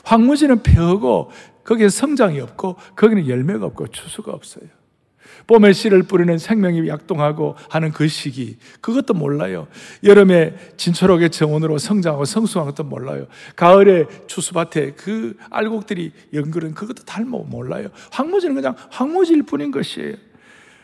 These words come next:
씨앗이 움트는 경이로움과 열매로 익어가는 아름다움을 찾을 수가 없어요.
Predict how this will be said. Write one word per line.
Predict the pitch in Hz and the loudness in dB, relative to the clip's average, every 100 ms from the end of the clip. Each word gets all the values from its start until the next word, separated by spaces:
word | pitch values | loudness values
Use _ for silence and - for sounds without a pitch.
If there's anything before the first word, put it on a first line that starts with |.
| _ _ _ _ _ | _ _ _ _ _
씨앗이 | - - 254 214 - 208 | -14 4 8 8 8 6
움트는 | 196 196 190 | 6 4 2
경이로움과 | 185 175 180 180 175 175 170 120 - | 2 2 4 4 2 0 -2 -2 0
열매로 | 160 185 196 180 | 2 6 6 6
익어가는 | 202 170 165 160 160 | 2 0 0 0 -2
아름다움을 | 151 160 175 - 147 | 0 0 0 -2 -4
찾을 | 151 - 302 330 | -6 -4 0 0
수가 | - 214 | -2 -8
없어요. | 131 - 76 | -10 -12 -12